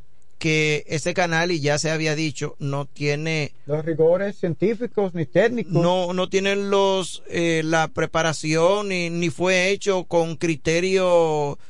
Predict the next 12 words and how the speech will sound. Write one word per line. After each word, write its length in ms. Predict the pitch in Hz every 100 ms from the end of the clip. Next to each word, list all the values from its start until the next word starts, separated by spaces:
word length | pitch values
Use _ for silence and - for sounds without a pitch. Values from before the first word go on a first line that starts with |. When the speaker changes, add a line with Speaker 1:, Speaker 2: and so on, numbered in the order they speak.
| - -
Speaker 1:
de 140 | 165
ingeniería, 880 | 165 160 160 151 151 175 202 180 156
ni 180 | 156 151
cumpliendo 640 | 117 151 147 165 190 185
con 200 | - 160
los 300 | 151 147 147 135
parámetros 920 | 147 135 151 180 170 151 151 143 139
de 480 | 139 135 131 127 117 -
el 260 | - 165 160
nivel 460 | 156 147 165 185 165
del 160 | 147
suelo, 520 | - 160 208 196 156